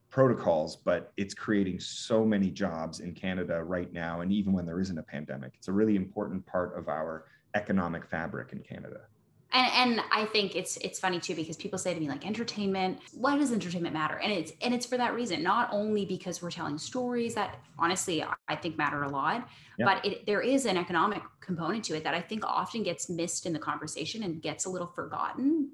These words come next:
Speaker 2: but
Speaker 1: True.
Speaker 2: it's important. The work, the entertainment industry is important.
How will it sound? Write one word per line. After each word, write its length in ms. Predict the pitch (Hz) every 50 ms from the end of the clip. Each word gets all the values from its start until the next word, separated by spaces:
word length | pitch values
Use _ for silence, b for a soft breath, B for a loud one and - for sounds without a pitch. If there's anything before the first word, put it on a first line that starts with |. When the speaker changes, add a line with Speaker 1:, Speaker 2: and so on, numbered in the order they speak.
| -
Speaker 2:
but 200 | - 185 175 - - - - _ _ _ _ _ -
Speaker 1:
True. 240 | - 233 220 196 -
Speaker 2:
it's 140 | - - 302
important. 480 | - - 226 247 240 - - - 160
The 60 | 196 202
work, 340 | 214 226 240 226 - - _ _
the 100 | - -
entertainment 400 | - 226 240 247 277 277 262 247
industry 360 | 240 226 214 202 - 190 175 175
is 40 | 165
important. 420 | 156 156 156 - - - - -